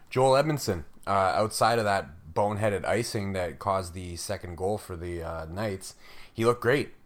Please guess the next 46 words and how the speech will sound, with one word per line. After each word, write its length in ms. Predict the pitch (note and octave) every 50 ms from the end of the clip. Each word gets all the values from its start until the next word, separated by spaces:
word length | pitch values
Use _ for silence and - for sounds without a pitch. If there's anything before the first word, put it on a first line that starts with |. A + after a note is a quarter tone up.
| - - - - - - -
Fantastic. 580 | - A2 G#2+ G#2 A2 A2 A#2+ C3 - G#2 F2 D2+
Honestly, 440 | - F#2+ G#2+ A#2+ - - B2+ B2 A#2
can't 280 | - - - B2 A#2+
even 140 | B2 A#2+ A#2+
really 180 | A#2 A#2 A#2 A2
fault 280 | - - G#2+ G#2 A2
him 100 | - G#2+
for 120 | F2+ - G2
the 100 | F#2 F2+
icing 240 | G2+ A2+ G2+ G#2+ F#2+
when 100 | F#2 F2+
he 60 | E2+
played 260 | - - G2+ G#2 G2
that 180 | G2 F#2 E2+ E2
well 180 | F2+ F2+ F2
the 80 | E2+ E2+
rest 220 | F2 F2+ F2+ -
of 60 | F#2
the 60 | F2 F2
game. 340 | D2+ G2 A#2+ A2+ E2+ E2 - - - - - - - - - - - - - -
Shea 220 | - - A2+ A2
Weber, 440 | G#2+ A2 A#2+ B2 A#2 F#2 E2 D#2+ - - - - -
uh, 280 | - F2+ F2 F2 E2+ D#2 D#2 -
turning 280 | - - B2 B2 B2+ A#2+
back 200 | A#2+ A#2+ A#2+ -
the 60 | A2
clock, 380 | - - - A2 A2 C3+ - -
man, 280 | F2+ E2 F2+ G2 G2
looking 260 | G2 G#2+ - A#2 A2
like 180 | G#2+ G#2+ G#2 G#2
he 100 | - G#2+
did 440 | F2 F#2 G#2+ G#2+ G#2+ G2+ F#2 D#2 E2+
last 340 | G2 G2+ G#2 G#2+ G#2+ - -
year 140 | A2 G#2
in 100 | G#2 G2+
the 60 | G2 F#2+
bubble 440 | E2+ G#2 G#2+ B2 C3+ G2+ E2+ E2 - _ - -
in 140 | - F#2 F#2+
those 200 | G2 A2 C3+ -
playoffs. 500 | - - G2+ F2+ D#2+ B1 - - - - - - - - - - - - - - - - -
Looking 280 | G#2 A2 G#2 A2 G#2+ F#2+
great. 340 | - G#2+ C3 B2 - - - - - - - - - - - - - - - -
How 100 | - B2
about 160 | A#2 B2 A#2+
up 120 | A#2+ A2 -
front? 360 | - - A#2+ B2+ C3+ G#2